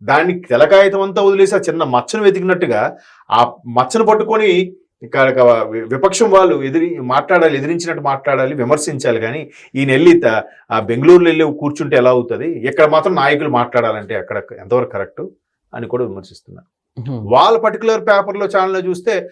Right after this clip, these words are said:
Speaker 1: అన్నిటికీ ఈయన, ఆ, సానుభూతి ప్రకటించినట్టుకు, ఈయనే అభినందనలు చెప్పినట్టుకు, ఈయనే పంట నష్టం బేరీజ్ వేయలేదు అన్నట్టుగా రకరకాలుగా, ఆ, స్టేట్మెంట్లు ఇచ్చేసి ఆయన స్పందించినా స్పందించకపోయినా అక్కడ వాళ్ళు దాన్ని ప్రింట్ చేసి రాసేస్తున్నారు సింపుల్గా.
Speaker 2: మ్మ్.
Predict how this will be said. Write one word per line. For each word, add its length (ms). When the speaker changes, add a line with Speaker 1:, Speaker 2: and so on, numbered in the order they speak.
Speaker 1:
అన్నిటికీ 360
ఈయన, 560
ఆ, 60
సానుభూతి 420
ప్రకటించినట్టుకు, 720
ఈయనే 240
అభినందనలు 480
చెప్పినట్టుకు, 540
ఈయనే 440
పంట 160
నష్టం 320
బేరీజ్ 340
వేయలేదు 240
అన్నట్టుగా 400
రకరకాలుగా, 920
ఆ, 220
స్టేట్మెంట్లు 460
ఇచ్చేసి 340
ఆయన 400
స్పందించినా 580
స్పందించకపోయినా 800
అక్కడ 200
వాళ్ళు 520
దాన్ని 240
ప్రింట్ 280
చేసి 160
రాసేస్తున్నారు 560
సింపుల్గా. 640
Speaker 2:
మ్మ్. 300